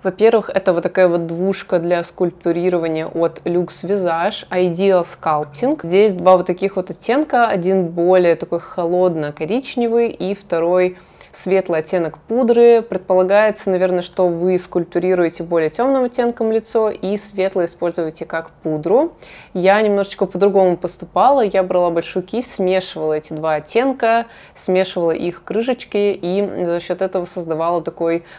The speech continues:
ну, более, скажем так, рабочий именно для себя оттенок скульптора. В целом мне понравился продукт за его бюджетную стоимость. В принципе, он нормальный.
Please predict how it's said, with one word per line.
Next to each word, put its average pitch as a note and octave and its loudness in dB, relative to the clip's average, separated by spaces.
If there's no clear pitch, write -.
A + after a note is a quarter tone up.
ну, G3 2
более, F#3+ 4
скажем F3+ -2
так, F3 -2
рабочий F3 2
именно E3 -4
для E3 -4
себя E3 -4
оттенок D#3 -4
скульптора. B3 0
В - -20
целом B3 2
мне G3+ 2
понравился F#3+ 0
продукт F#3 -2
за F3 2
его E3 0
бюджетную E3 -2
стоимость. C4 -2
В - -20
принципе, G3 -6
он E3+ -2
нормальный. B3 0